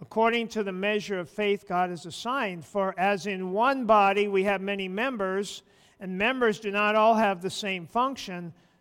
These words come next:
so we, though many, are one body in Christ, and individually members of one another." And then he goes on to talk about gifts and how we are to serve one another in the body with gifts.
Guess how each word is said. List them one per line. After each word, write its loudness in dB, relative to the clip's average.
so 4
we, 2
though 6
many, 0
are 6
one 2
body 4
in -2
Christ, 2
and -4
individually 2
members 2
of 2
one 0
another." -2
And -10
then -2
he -2
goes 2
on 0
to -4
talk 0
about 2
gifts -2
and -8
how 0
we 2
are 4
to -2
serve 2
one 0
another -2
in -6
the -2
body 2
with -6
gifts. -4